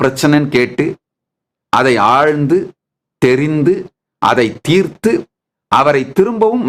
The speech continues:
ம-, ஆனந்தத்தோடும் அமைதியோடும் மகிழ்ச்சியோடும் மாற்றுவது நிர்வாகம், அரசாங்கத்தை நடத்துபவர்களுடைய பொறுப்பு. இது மாதிரியான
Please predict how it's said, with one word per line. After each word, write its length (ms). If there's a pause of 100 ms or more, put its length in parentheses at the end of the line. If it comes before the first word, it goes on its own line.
ம-, 180 (180)
ஆனந்தத்தோடும் 1000 (440)
அமைதியோடும் 840 (200)
மகிழ்ச்சியோடும் 840
மாற்றுவது 720 (920)
நிர்வாகம், 840
அரசாங்கத்தை 840
நடத்துபவர்களுடைய 960 (280)
பொறுப்பு. 600 (3250)
இது 280
மாதிரியான 760